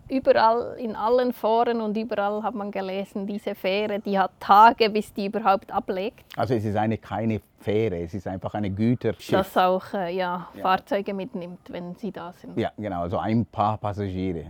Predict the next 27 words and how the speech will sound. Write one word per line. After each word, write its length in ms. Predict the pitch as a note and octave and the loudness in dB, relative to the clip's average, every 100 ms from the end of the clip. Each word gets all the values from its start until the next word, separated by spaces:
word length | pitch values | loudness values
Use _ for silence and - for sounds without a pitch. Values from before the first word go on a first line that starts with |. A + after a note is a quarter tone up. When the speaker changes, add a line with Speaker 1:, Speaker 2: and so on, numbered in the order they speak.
| E2+ | -16
Speaker 2:
Ich 100 | - | -6
glaube, 400 | A2 G2 G2 F#2+ | -4 -2 -2 -4
a-, 440 | - - A#1+ G1+ D2+ | -8 -14 -12 -10 -8
an 200 | G2 F#2 | -8 -6
dem 220 | G2+ A2+ | -2 -2
Tag, 220 | A2 G#2 | -2 -2
wo 180 | G2+ G2+ | -2 -4
wir 220 | F#2+ G2 - - | -2 -4 -6 -6
dort 260 | G#2 G2 | -6 -6
waren, 340 | E2 F#2 G#2 G2+ | -6 -6 -4 -4
wir 140 | F#2+ | -4
waren 260 | F#2 F#2 F2+ | -4 -4 -4
nur 260 | G#2 C3 - _ _ | -2 -2 -4 _ _
zu 140 | - A2 | -10 -4
viert. 320 | D#3 C3+ - - _ _ | 0 0 -2 -20 _ _
Du, 320 | G#2 A#2+ B2+ A#2+ | -2 2 2 2
ich 420 | A#2+ A#2 - - _ | -2 -2 -12 -20 _
und, 400 | A2+ G2+ G2 G2 | -4 -2 -2 -2
äh, 220 | G2 F#2+ F#2 | 0 0 0
ein 200 | F#2+ F#2 | -4 -4
Engländer 600 | F#2+ G2+ B2 B2+ B2+ A#2+ - | -2 0 2 2 0 -2 -4
und 180 | G#2+ F#2+ | -6 -4
ein, 440 | G2 G2+ G2 F#2+ | -4 -4 -4 -6
ein, 400 | - F#2+ F2+ F2+ - | -8 -6 -6 -8 -12
Speaker 1:
Ja, 300 | - D2 D#2+ | -10 -8 -6
Speaker 2:
äh, 40 | F#2 | -8
Speaker 1:
genau. 680 | F#2+ F#3 - - - - | -14 -20 -20 -20 -14 -12